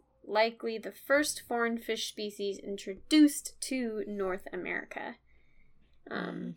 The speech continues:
Speaker 2: that makes
Speaker 1: yeah.
Speaker 2: sense.
Speaker 1: And then because goldfish get really large, a lot of people confuse them with their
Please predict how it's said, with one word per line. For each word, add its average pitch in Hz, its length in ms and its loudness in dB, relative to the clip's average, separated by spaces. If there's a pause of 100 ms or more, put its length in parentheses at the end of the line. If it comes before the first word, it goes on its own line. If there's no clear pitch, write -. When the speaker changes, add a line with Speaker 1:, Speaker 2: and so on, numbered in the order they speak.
(260)
Speaker 2:
that 175 160 2
makes 175 220 0
Speaker 1:
yeah. - 180 6
Speaker 2:
sense. - 200 -12 (220)
Speaker 1:
And 220 180 2
then 220 480 2
because 247 400 0
goldfish 240 540 0
get 208 180 0
really 220 320 -6
large, 190 480 2
a 220 60 -2
lot 175 140 2
of - 40 -10
people 196 240 -8
confuse 202 560 -4
them 214 220 -2
with 190 160 -4
their 180 360 -4